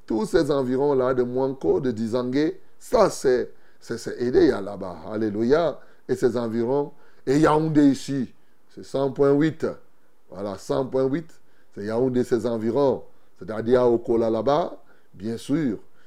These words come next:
Du côté de Mbalmayo, vous nous écoutez, de Métète.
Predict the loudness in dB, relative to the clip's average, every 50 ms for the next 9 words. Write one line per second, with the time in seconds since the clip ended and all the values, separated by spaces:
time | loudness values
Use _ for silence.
0 | -18 -18 -16 -12 -12 -6 0 0 2 4 4 4 4 4 4 4 0 0 2 2
1 | 2 4 4 4 2 2 0 -4 -8 -12 -16 -20 -20 -20 -20 -20 -20 -16 -8 -6
2 | -2 0 0 0 0 -2 -4 -4 -8 -2 0 0 0 0 -2 -4 -10 -14 -18 -20
3 | -20 -16 -6 -4 0 2 2 2 4 6 6 6 6 4 -4 -14